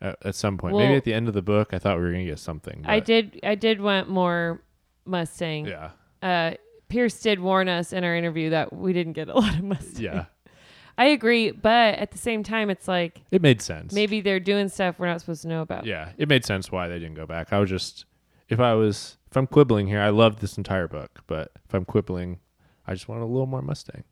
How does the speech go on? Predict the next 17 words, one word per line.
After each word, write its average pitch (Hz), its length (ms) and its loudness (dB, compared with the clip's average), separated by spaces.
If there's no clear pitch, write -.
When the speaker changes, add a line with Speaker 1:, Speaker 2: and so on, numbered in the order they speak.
Speaker 1:
That's - 200 -6
Speaker 2:
Yes. - 120 -8
Speaker 1:
it. - 80 -20
Um, 98 460 4
okay. - 320 -2
Who 139 120 8
was 143 200 8
your 123 140 4
M 110 200 0
V 104 100 2
P 107 220 0
of 98 100 0
the - 100 -10
book, 73 240 -12
your 87 120 -6
standout 87 520 -10
character? - 520 -12